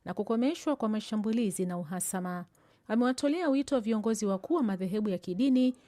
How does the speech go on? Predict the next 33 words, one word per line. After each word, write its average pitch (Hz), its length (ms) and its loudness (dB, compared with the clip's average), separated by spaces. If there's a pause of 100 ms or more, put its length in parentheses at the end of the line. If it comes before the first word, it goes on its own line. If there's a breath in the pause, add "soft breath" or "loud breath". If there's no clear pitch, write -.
(160 loud breath)
kuungana 269 600 2
ili 262 160 2
kuiponya 233 520 0
nchi 214 220 -2
hiyo 190 360 0 (240 soft breath)
na 185 100 -8
kuwasihi 202 440 0
viongozi 214 440 0
wa 202 60 0
kisiasa 233 720 -2 (320 soft breath)
kuendelea 240 420 2
na 269 120 4
juhudi 226 440 2
za 220 200 -2
amani 254 380 2
baada 226 280 0
ya 208 60 -2
vita 208 260 -2
vikali 254 460 0
vya 202 160 -2
mwaka 196 300 0
jana 214 480 -2 (340 loud breath)
kati 233 300 0
ya 214 160 -2
Israel 240 460 2
na 214 120 2
kundi 220 240 0
la 202 100 0
Hezbollah 196 800 -2
linaloungwa 202 640 0
mkono 214 260 0
na 202 120 -2
Iran 202 440 -2